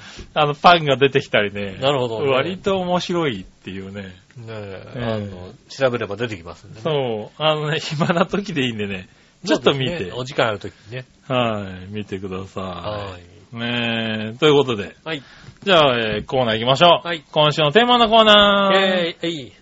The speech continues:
Speaker 2: えー、今週のテーマはですね、えー、ゴールデンウィークどうだったですね。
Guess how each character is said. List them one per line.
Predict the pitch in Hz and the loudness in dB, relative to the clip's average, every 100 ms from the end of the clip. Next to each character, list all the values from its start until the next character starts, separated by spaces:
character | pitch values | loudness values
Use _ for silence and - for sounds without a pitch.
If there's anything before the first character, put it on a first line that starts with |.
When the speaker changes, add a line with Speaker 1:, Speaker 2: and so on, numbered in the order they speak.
| _ _ - _ _ _ - | _ _ -20 _ _ _ -10
Speaker 2:
え | 151 139 | -4 -2
ー、 | |
今 | 160 190 | -2 -2
週 | 202 | -2
の | 185 | 0
テ | 196 | -2
ー | |
マ | 165 123 | 0 -2
は | |
で | 110 107 | -2 -10
す | - 110 | -12 -8
ね、 | 127 120 104 101 - | -4 -4 -6 -10 -10
え | 139 | -6
ー、 | 135 | 2
ゴ | 185 | 4
ー | |
ル | 226 | 4
デ | 254 | 2
ン | |
ウ | |
ィ | 254 | -2
ー | |
ク | 156 | 2
ど | 175 | 2
う | |
だ | 131 | 2
っ | |
た | - 104 | 0 -4
で | |
す | - - | -6 -12
ね。 | 117 | -12